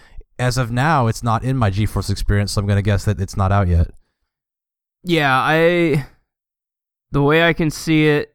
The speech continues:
Speaker 2: is, yeah, we would have to do some kinda, like, share play with you.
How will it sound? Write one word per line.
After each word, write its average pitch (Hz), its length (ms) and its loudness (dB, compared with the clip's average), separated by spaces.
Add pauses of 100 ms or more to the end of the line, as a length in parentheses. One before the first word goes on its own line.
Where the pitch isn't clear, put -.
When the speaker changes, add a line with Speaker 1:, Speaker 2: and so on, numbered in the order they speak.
Speaker 2:
is, 143 600 0 (1600)
yeah, 143 280 2
we 139 120 0
would 139 140 -2
have 143 200 0
to 139 80 -12
do 139 200 0
some 143 280 -2
kinda, 139 340 0
like, 135 440 0 (240)
share 143 400 0
play 147 300 0
with 135 180 0
you. 131 380 2